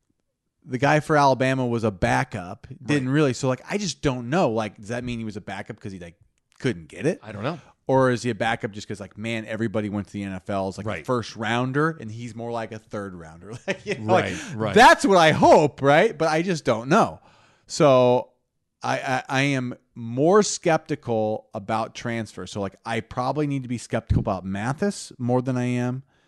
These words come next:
Speaker 1: and
Speaker 2: He feels
Speaker 1: Palmer
Speaker 2: I agree.
Speaker 1: more
Speaker 2: I
Speaker 1: than
Speaker 2: agree.
Speaker 1: I am.
Speaker 2: I, I think 'cause Palmer, 'cause you could make the case for Stephon Wynn, the reason he wasn't on the field at Bama is 'cause he's playing behind pros.
Speaker 1: Yeah.
Speaker 2: And same thing with Trey Palmer. Trey Palmer's was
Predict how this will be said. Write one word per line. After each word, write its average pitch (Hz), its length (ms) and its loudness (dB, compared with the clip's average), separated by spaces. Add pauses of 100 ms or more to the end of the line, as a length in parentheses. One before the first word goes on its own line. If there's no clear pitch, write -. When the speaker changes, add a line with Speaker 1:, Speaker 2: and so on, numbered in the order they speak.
(580)
Speaker 1:
and 110 440 -2 (200)
Speaker 2:
He - 140 -8
feels - 100 -2
Speaker 1:
Palmer 127 600 2
Speaker 2:
I 170 100 0
agree. 139 220 -2
Speaker 1:
more 113 120 4
Speaker 2:
I 196 40 2
Speaker 1:
than 202 80 -2
Speaker 2:
agree. 160 120 -2
Speaker 1:
I 131 100 -4
am. 135 60 -8
Speaker 2:
I, 143 180 -4
I 143 60 -6
think 165 160 -10
'cause 151 180 -8
Palmer, 185 540 -2 (680)
'cause 165 160 -2
you 202 60 -6
could 269 160 -6
make 254 140 -6
the 185 60 -8
case 170 280 -8
for 147 140 -12
Stephon 147 460 -6
Wynn, 131 320 -6
the 117 80 -6
reason 120 300 -6
he 139 120 -8
wasn't 123 340 -4
on 110 140 -8
the 104 60 -10
field 104 440 -4
at 98 180 -12
Bama 113 300 -4
is 90 100 -10
'cause 104 140 -10
he's 101 120 -8
playing 117 360 -4
behind 98 540 -8
pros. 80 680 -6
Speaker 1:
Yeah. 92 300 -10
Speaker 2:
And 110 100 -8
same 143 200 -6
thing 139 140 -8
with 120 120 -8
Trey 131 180 -4
Palmer. 135 500 -6 (280)
Trey 156 160 -4
Palmer's 139 640 -4
was 117 340 -8